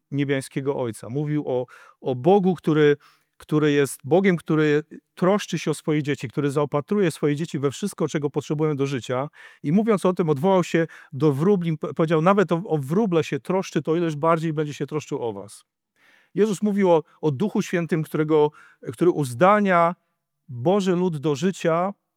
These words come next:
w samym środku życiowych wyzwań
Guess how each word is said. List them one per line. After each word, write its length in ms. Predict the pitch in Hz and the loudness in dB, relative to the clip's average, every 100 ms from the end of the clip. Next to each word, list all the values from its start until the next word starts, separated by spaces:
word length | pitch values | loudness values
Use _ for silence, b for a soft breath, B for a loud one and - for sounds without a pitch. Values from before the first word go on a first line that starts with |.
| - | -20
w 60 | |
samym 360 | - 190 208 180 | -6 0 2 0
środku 640 | - 175 175 - 165 156 | 0 0 0 -2 -4 -2
życiowych 440 | 139 151 170 160 127 | -4 -2 -2 -2 -2
wyzwań 560 | 147 120 110 120 143 | -4 -4 -4 -4 -4